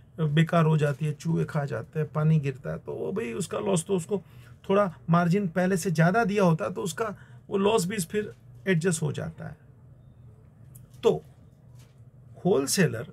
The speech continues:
मिस्टर वाई ने X को गुड्स सौ का अस्सी में बेचा, so twenty rupees is the discount given by wholesaler to retailer।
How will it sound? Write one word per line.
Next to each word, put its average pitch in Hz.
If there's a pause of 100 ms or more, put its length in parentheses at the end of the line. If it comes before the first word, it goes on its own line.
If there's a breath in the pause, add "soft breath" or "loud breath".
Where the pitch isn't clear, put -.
(120)
मिस्टर 196
वाई 117
ने 85 (580)
X 226
को 247 (520)
गुड्स 185 (340)
सौ 233
का 151 (180)
अस्सी 208
में 226
बेचा, 123 (1600 loud breath)
so -
twenty 202
rupees 254
is 208
the 196
discount 175
given 202
by 160 (1300)
wholesaler 196
to 185
retailer। 120